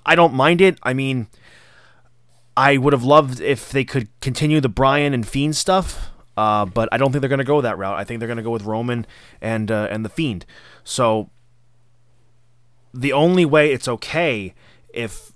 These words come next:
Rom-, for me, if Roman and The Fiend have a match is if The Fiend wins. That's my only reasoning, but,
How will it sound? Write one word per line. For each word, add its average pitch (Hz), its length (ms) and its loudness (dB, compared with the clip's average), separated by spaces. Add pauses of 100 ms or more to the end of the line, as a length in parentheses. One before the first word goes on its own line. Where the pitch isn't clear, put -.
Rom-, 120 480 -2
for 123 120 -6
me, 139 300 2
if 107 140 -10
Roman 127 280 0
and 117 80 -4
The 110 60 -6
Fiend 123 400 -4
have 110 160 -8
a 98 60 -10
match 135 400 2
is 101 100 -8
if 95 100 -12
The 98 120 -12
Fiend 104 260 -8
wins. 101 540 -6 (480)
That's 135 200 2
my 139 140 2
only 120 240 -2
reasoning, 92 520 -10
but, 90 220 -12